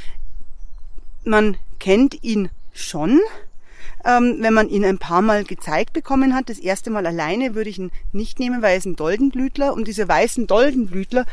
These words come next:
wenn du mal da über die Wiese schaust, da sind einige, die schauen schon ganz schön furchtbar ähnlich aus, ja. Ähm, der Kälberkropf hier bei uns, äh, zum Beispiel.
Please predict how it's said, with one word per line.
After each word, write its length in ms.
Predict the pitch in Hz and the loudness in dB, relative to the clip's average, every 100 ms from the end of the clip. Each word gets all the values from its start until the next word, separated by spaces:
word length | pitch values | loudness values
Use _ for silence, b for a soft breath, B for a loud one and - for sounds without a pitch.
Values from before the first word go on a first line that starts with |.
| B B | B B
wenn 100 | 202 | -2
du 60 | 202 | 2
mal 160 | 196 | 2
da 60 | 202 | 0
über 120 | 190 | 0
die 100 | 185 | 2
Wiese 280 | 202 262 269 | 2 2 2
schaust, 320 | - 170 220 | 2 2 2
da 60 | - | -2
sind 180 | - - | 0 2
einige, 360 | 180 254 220 | 2 4 2
die 60 | 208 | 2
schauen 300 | - 180 214 | 2 2 2
schon 200 | 226 214 B B - | 0 -2 B B 4
ganz 380 | 170 247 - - | 4 2 -2 -2
schön 260 | 180 220 | 0 0
furchtbar 560 | - - 214 - 180 - | -2 -2 -2 0 -2 0
ähnlich 440 | 160 190 170 - | 0 2 0 0
aus, 260 | - 170 - | -2 -2 -2
ja. 240 | 123 185 - B B B - | -4 -4 -2 B B B -2
Ähm, 340 | 175 165 170 - | -2 0 0 0
der 140 | 175 - - - | 0 -2 -4 -4
Kälberkropf 680 | 170 202 202 - 165 - - | -2 2 0 0 -2 -2 -4
hier 180 | 202 | -4
bei 140 | 180 180 | -4 -4
uns, 380 | 180 220 214 - B B - | -2 -2 -4 -6 B B -4
äh, 220 | 190 196 | 0 0
zum 160 | - 208 | 0 2
Beispiel. 600 | 170 170 180 - 196 190 | 2 2 2 2 2 2